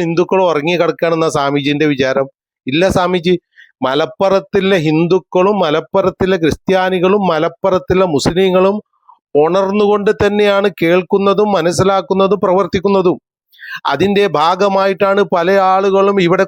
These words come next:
കുംഭമേള നടന്നിട്ട് ഒരു നിങ്ങൾ വിചാരിച്ചതുപോലെ ഒരു ഈർക്കിളിൻ്റെ തുമ്പിൻ്റെ അറ്റത്ത് വരെയുള്ള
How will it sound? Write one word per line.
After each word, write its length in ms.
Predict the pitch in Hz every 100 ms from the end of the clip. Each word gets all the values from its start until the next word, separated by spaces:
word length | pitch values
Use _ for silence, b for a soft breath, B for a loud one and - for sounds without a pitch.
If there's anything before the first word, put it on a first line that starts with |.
| -
കുംഭമേള 500 | 170 180 190 190 196 190
നടന്നിട്ട് 500 | 180 185 190 170 202 208 B B B -
ഒരു 160 | 170 180 196
നിങ്ങൾ 260 | 185 196 202 165
വിചാരിച്ചതുപോലെ 1200 | 160 175 180 190 196 - 196 196 165 180 190 196 190
ഒരു 140 | 180 185 170 160
ഈർക്കിളിൻ്റെ 760 | 190 202 - 202 208 208 202 214 196 _ _ _ -
തുമ്പിൻ്റെ 600 | 175 190 202 208 190 208 170
അറ്റത്ത് 580 | - _ - 196 - 208
വരെയുള്ള 400 | 196 196 202 190